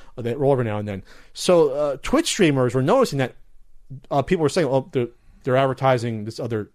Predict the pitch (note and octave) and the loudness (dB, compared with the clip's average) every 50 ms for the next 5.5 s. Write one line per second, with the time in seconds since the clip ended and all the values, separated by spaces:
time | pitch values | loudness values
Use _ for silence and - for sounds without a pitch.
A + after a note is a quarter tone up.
0 | _ _ _ _ _ _ _ - - - C#4 D4 - - - C#3+ B2 A2+ G#2+ G#2 | _ _ _ _ _ _ _ -12 -4 -2 -2 -2 -2 -6 -4 -2 -2 -2 -4 -6
1 | _ _ _ _ - C3+ C3 B2+ A2 A#2+ C3+ E3+ A#3 C#4 - - G3+ F#3 - E3+ | _ _ _ _ -4 -4 -4 -2 -2 0 2 2 2 2 0 0 0 0 4 4
2 | D#3 C#3+ C3 C3+ - _ _ _ _ _ _ _ _ - C#3 C#3+ D3+ C#3+ B2 C#3 | 4 4 4 0 -4 _ _ _ _ _ _ _ _ -4 2 2 2 2 2 2
3 | C#3 C3+ C3 B2 A#2+ - - - - - - G3+ A#3+ C#4 B3+ F3+ D3 C#3 B2+ C3 | 2 2 2 0 -2 -4 -8 -16 -10 -2 2 2 4 4 4 2 0 0 -4 -6
4 | B2+ - - F3+ G#3+ C4+ B3 F3+ C#3 B2+ A#2+ - _ - - - D#3+ - D#3+ - | -6 -6 0 0 0 2 2 0 0 -2 -6 -10 _ -16 -6 -6 -4 -2 -2 0
5 | - E3+ D3+ C#3 - G3+ A3 E3 A2+ F#2 | 2 0 0 0 -2 -2 -2 -2 -4 -6